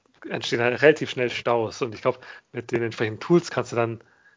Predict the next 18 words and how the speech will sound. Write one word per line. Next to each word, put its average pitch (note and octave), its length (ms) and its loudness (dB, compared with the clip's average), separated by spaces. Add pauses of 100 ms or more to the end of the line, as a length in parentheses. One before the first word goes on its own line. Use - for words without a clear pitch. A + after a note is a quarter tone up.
(360)
leicht A#2+ 560 4
so, - 240 -2
äh, A#2+ 300 0
dann A#2+ 500 -6
da A#2+ 260 4
optimieren, A#2+ 600 -8 (220)
wo A#2+ 80 -18
du A#2 80 -6
dann A2 220 -6 (1400)
mit A#2+ 140 -16 (160)
relativ D3+ 680 2
wenig C3+ 480 -4
Klicks - 580 -6
dann B2+ 420 -6 (280)
deinen A#2 440 -8
Verkehrskollaps A#2+ 1040 -4
auflösen A#2+ 440 -6
kannst. A2 440 -10